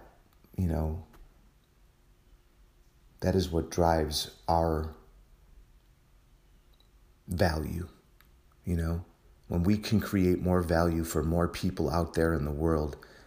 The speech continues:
that increases our value as human beings, and that drives our income. And so that is my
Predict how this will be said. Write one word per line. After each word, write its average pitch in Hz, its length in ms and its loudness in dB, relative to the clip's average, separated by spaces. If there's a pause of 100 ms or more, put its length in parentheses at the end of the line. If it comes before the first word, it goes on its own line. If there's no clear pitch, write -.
(360)
that 87 160 2
increases 82 720 0 (120)
our 87 220 2
value 76 400 -2
as 80 140 -2
human 78 320 -2
beings, 73 400 -4
and 78 100 -4
that 76 180 -4
drives 78 360 -2
our 71 240 -6
income. - 520 -6 (1200)
And 80 260 0
so 82 200 2
that 90 320 4
is 82 340 -2
my 82 500 2